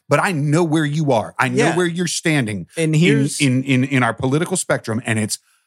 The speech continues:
Speaker 1: abhorrent.
Speaker 2: You know what's fucking
Speaker 1: Hopefully I said that right.
Speaker 2: You know what's
Speaker 1: It's abhorrent.
Speaker 2: fucked up?
Speaker 1: Tell me.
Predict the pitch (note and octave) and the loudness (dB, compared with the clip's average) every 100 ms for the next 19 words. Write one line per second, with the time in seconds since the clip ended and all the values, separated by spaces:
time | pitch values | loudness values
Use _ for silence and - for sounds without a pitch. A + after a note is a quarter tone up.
0 | _ _ _ _ - - C3+ A#2+ A2 F2+ | _ _ _ _ -8 -2 -2 0 -2 -2
1 | - - _ - D3+ D3 D3 D3+ C3+ - | -10 -20 _ -4 0 2 2 2 -2 -6
2 | - C#3+ C#3 C3+ A#2+ G#2+ F2+ - D2 C#2 | -4 -4 -2 -2 -2 -2 -4 -6 -10 -12
3 | C#2 B2+ G3+ B3 - - G2 E2+ C3+ C#3 | -4 0 0 0 0 -2 -2 -2 0 -2
4 | - - G#2+ A#2+ D#3+ - _ _ _ _ | -4 -6 -2 0 -2 -8 _ _ _ _
5 | _ _ _ _ _ _ _ _ _ _ | _ _ _ _ _ _ _ _ _ _
6 | _ _ G3+ A3+ | _ _ -2 -2